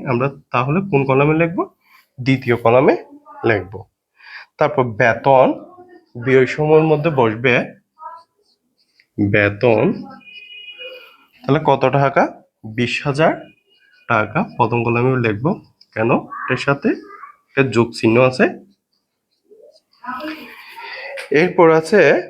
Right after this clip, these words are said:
মূলধন। মূলধনের কাজটা আমরা করে ফেলছি। ভাড়া খরচ, ব্যয় সমূহের মধ্যে বসবে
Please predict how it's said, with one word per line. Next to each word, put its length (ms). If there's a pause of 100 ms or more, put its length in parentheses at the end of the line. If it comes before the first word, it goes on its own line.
(140)
মূলধন। 380
মূলধনের 440
কাজটা 320
আমরা 160
করে 280
ফেলছি। 360 (360)
ভাড়া 320
খরচ, 440 (800)
ব্যয় 300
সমূহের 420
মধ্যে 220
বসবে 360